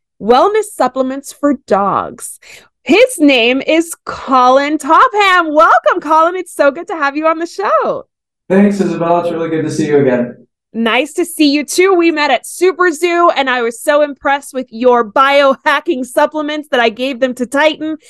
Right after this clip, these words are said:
Speaker 1: as long as he was with us, and now Kira enjoys them. You're keeping my pets young, so thank you for that,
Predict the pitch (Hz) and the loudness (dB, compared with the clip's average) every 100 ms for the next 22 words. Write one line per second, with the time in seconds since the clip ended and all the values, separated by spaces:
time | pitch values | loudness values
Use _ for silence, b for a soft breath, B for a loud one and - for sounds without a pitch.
0 | b - 254 220 285 294 339 339 - 294 | b -2 -2 2 4 4 4 2 2 2
1 | 277 262 262 285 277 269 262 - 240 233 | 2 2 2 2 0 0 -2 -4 -2 0
2 | 220 220 214 - 339 339 330 285 269 269 | 2 0 -2 -4 0 2 2 -2 -4 -2
3 | 262 254 226 254 247 240 b b b 247 | -2 -2 -4 -4 -4 -8 b b b -2
4 | 247 320 311 339 285 247 247 - 214 196 | 2 2 2 2 2 0 -2 -6 -6 -6
5 | - - - 196 247 269 277 294 269 - | -10 -14 -8 0 4 4 4 0 -2 -4
6 | 208 247 240 240 247 247 226 220 214 | 0 0 0 -2 -2 0 0 0 -2